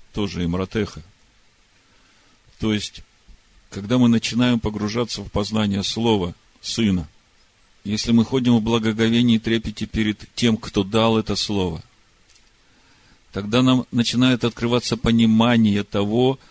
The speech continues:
что ожидает Всевышний от нас. И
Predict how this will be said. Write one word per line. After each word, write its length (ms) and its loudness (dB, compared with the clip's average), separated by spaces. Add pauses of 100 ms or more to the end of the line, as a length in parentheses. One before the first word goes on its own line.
(220)
что 420 -4
ожидает 760 -2 (380)
Всевышний 540 -2
от 200 -4
нас. 380 -2 (600)
И 300 -2